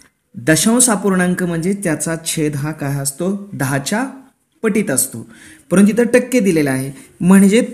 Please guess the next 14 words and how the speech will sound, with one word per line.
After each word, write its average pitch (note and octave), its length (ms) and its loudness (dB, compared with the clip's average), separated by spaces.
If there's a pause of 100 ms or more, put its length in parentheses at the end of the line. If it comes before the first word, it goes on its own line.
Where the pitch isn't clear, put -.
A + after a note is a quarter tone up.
(140)
तीन A3+ 360 4
छेदस्थानी F3+ 640 0
पाच D3+ 560 -2 (360)
याचा F#3 420 4 (140)
छेद F3+ 300 2
हा F3 220 -2 (160)
टक्के G#3+ 320 0
म्हणजे G#3 280 4
किती F#3+ 220 -4
असणार F#3 320 0
आहे? F3+ 240 0 (1080)
शंभर G3 440 2
असणार C3 320 -4
आहे. A#2 120 -6